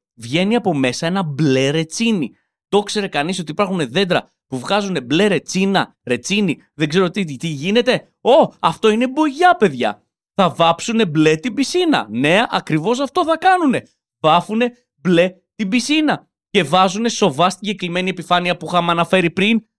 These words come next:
Πάνε ζούγκλα, κόβουν μπαμπού, τα ενώνουνε.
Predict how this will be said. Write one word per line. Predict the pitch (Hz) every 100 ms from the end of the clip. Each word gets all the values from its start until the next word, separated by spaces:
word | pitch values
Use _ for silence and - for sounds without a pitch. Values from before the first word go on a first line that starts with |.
| _ _
Πάνε | 175 196 214
ζούγκλα, | 160 196 202 208 - _ -
κόβουν | 202 202 226
μπαμπού, | 202 170 208 214
τα | 190
ενώνουνε. | 156 165 185 190 202 226